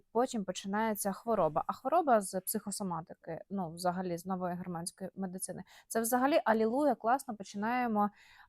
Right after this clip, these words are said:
видавати тілом, значить, починаємо виздоровлювати. Але це ментальні конструкції, які не дають зустріти свого чоловіка і не дають розслабитися в полі чоловіка жінці, а це, значить, не дорівнює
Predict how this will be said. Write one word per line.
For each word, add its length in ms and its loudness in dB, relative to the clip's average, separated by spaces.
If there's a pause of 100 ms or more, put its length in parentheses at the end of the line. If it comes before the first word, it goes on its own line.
(120)
видавати 600 8
тілом, 340 0
значить, 380 0
починаємо 540 -2
виздоровлювати. 1000 0
Але 180 4 (320)
це 280 6
ментальні 680 4
конструкції, 680 -2
які 200 -2
не 200 0
дають 280 2
зустріти 380 -6
свого 680 0
чоловіка 600 -4
і 100 -4
не 220 -2
дають 440 -2
розслабитися 1200 2
в 120 -10 (100)
полі 260 4
чоловіка 600 -4
жінці, 600 -4 (320)
а 160 6
це, 160 0
значить, 360 -2
не 120 0
дорівнює 580 0